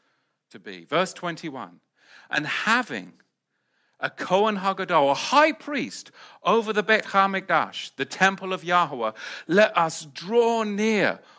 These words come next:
with a true heart in full assurance of faith, having our hearts sprinkled from an evil conscience and our bodies washed with pure water.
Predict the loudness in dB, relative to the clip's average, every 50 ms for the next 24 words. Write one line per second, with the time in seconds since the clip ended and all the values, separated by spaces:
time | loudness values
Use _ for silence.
0 | _ _ -6 -4 -2 0 -2 -2 -2 -4 -8 -8 -6 -4 -4 -4 -4 -6 -6 -4
1 | 0 2 4 4 4 4 2 0 -4 -6 -6 -6 -12 -14 -4 -2 0 0 0 0
2 | -4 -6 -8 -6 -6 -6 -4 -4 -2 -2 -2 -2 -2 -4 -6 -8 -10 -12 -14 -14
3 | -14 -14 -10 -10 -8 -8 -10 -12 -14 _ _ _ _ _ _ _ _ -20 -20 -20
4 | -20 -20 -20 -10 -4 2 2 2 2 0 -4 -6 -2 0 4 4 4 4 2 0
5 | -2 0 2 4 4 4 2 0 -4 -8 -12 -10 -10 -10 -10 -12 -8 -6 -4 -4
6 | -4 -4 -8 -12 -14 -14 -14 -16 _ _ _ _ _ _ _ _ -8 -8 -6 -6
7 | -6 -8 -8 -6 -4 -2 -2 -4 -4 -6 -10 -10 -10 -16 -18 -18 -18 -18 -18 _
8 | -20 -20 -20 -20 _ _ _ -20 -20 _ _ _ _ _ _ _ _ _ _ _
9 | _ _ _ _ _ _ _ _ _ _ _ _ _ -14 -12 -12 -10 -12 -14 _
10 | -16 -18 -18 -16 -16 -18 -20 -20 _ -20 -18 -18 -18 -18 -18 -20 -20 _ -20 _
11 | _ _ _ _ _ _ -20 -20 -20 _ _ -20 -18 -14 -12 -12 -12 -12 -12 -16
12 | -18 -18 -18 -20 _ -20 -20 -20 _